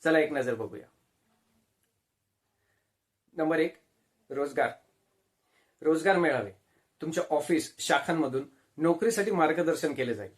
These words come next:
नंबर दोन, आरोग्य व्यवसाय, सर्वांगीण आरोग्य केंद्र व्यवसाय. तुमच्या निवडक कार्यकर्त्यांना याविषयी प्रशिक्षण देऊन व्यवसाय सुरू करून देणार. नंबर तीन,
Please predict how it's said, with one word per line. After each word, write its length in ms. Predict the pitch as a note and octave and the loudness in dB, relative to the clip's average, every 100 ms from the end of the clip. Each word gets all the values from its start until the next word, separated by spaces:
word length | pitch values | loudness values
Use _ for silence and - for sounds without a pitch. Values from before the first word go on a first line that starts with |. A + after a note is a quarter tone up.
| _ _ _ _ _ _ _ D3+ | _ _ _ _ _ _ _ -8
नंबर 220 | D#3 E3 | -4 -2
दोन, 200 | E3+ A#2+ - _ _ _ _ _ - | -2 -2 -10 _ _ _ _ _ -4
आरोग्य 340 | C3+ E3 D#3 | -2 0 0
व्यवसाय, 360 | D3 B2 A#2+ F#2+ _ _ _ _ _ _ _ _ _ _ | 0 0 -4 -12 _ _ _ _ _ _ _ _ _ _
सर्वांगीण 540 | - D#3 F3 G3+ G#3+ G#3 | -6 -2 0 0 -2 0
आरोग्य 280 | D#3+ E3+ E3+ | 2 2 0
केंद्र 280 | E3 D3 D#3 | 0 2 2
व्यवसाय. 380 | C#3+ B2+ G#2 - _ _ _ _ - _ | 2 0 -6 -14 _ _ _ _ -20 _
तुमच्या 280 | D#3+ E3+ G3+ | -2 0 0
निवडक 380 | F3 D3 F#3 G3 | 2 2 0 2
कार्यकर्त्यांना 560 | E3 E3+ D#3 - D3 D3 | 2 2 0 -4 -4 -2
याविषयी 460 | C3+ D3 D#3 E3 | -2 0 0 -2
प्रशिक्षण 540 | D#3+ D3+ F#3 F#3 F3 C3+ | -4 -4 -4 -2 -2 0
देऊन 180 | C3+ D#3 _ _ - | -2 -6 _ _ 0
व्यवसाय 360 | D3+ E3 F#3 | 2 4 2
सुरू 200 | F3+ D#3 | 0 0
करून 240 | D3 B2+ A#2 | 0 -2 -4
देणार. 200 | G#2 - _ _ _ _ _ _ _ _ _ _ _ C#3+ | -8 -12 _ _ _ _ _ _ _ _ _ _ _ -6
नंबर 200 | C#3+ D#3 | -2 0
तीन, 280 | E3 E3+ | 2 0